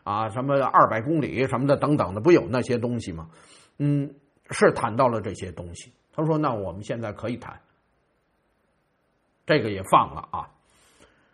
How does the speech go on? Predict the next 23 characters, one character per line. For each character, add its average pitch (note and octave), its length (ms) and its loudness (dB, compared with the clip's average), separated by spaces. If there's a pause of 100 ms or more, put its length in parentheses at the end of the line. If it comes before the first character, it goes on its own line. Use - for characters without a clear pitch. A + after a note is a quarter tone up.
(180)
那 F3 220 8
当 A3+ 240 10
时 D#3+ 200 2
呢， G3 80 6
维 F3 160 6
特 G#3+ 140 4
科 F#3+ 180 4
夫 G#3 180 2
正 G#3 200 2
在 D#3 100 6
一 D3+ 120 2
个 F3+ 140 4
公 D#4 240 6
众 D4+ 240 8
场 - 240 -6
合， D#2+ 320 -8
这 F3+ 140 2
个 C3 60 0
是 G#2 120 -6
有 F2 120 -8
报 E2+ 260 -2
道 - 280 -16
的， - 60 -20